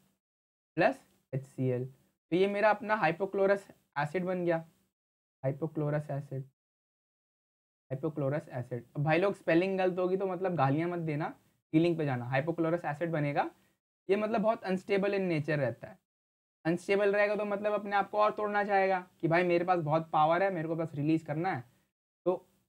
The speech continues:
अब ये क्या करेगा, एच ओ सी एल further reduce होगा अगर मैं इसका पीएच और बढ़ाता हूँ पानी का।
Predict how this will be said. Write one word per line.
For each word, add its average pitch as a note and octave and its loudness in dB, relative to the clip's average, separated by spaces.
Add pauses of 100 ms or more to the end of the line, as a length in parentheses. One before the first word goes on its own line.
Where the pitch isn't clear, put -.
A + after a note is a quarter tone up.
अब F#3 2
ये A3+ 4
क्या A3+ 2
करेगा, G3+ 2
एच F3+ -2
ओ A3 -4
सी G3+ -6
एल A#3 -2
further F3+ 0 (480)
reduce F3+ 6
होगा E3 4
अगर F#3+ 2
मैं F#3+ -2
इसका G3 -6
पीएच F3+ 0
और E3+ 2
बढ़ाता C3+ 2
हूँ D3+ -2
पानी B2 -4
का। A#2+ -14